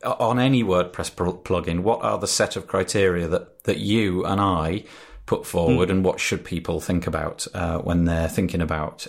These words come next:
Speaker 1: any plugin where there isn't a, you know, a captive audience, where there's competitive rivals in the marketplace? So for me, stability, one thing.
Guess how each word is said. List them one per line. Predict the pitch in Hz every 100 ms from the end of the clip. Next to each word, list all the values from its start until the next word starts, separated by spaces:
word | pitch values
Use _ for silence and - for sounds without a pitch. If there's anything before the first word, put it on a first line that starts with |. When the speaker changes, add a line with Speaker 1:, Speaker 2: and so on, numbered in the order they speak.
| -
Speaker 1:
any | 117 104 87 80
plugin | 78 - 87 90 82 82 82 - - - -
where | 90 87 82 82 82 -
there | 98 95
isn't | 85 87
a, | 87 90 87
you | 98
know, | 85 78
a |
captive | - 107 - - 90
audience, | 87 90 80 78 78 - - -
where | 90 82
there's | 82 -
competitive | - - 87 90 - - 82 - - -
rivals | 92 90 87 80 80 80
in | 87
the | 82
marketplace? | 87 85 - - 80 82 - - - - - - -
So | - 107 98 95
for | 95 120
me, | 113 120 117 104 - _
stability, | - - - 113 113 123 - 151 156 - _
one | 110 123
thing. | 123 139 147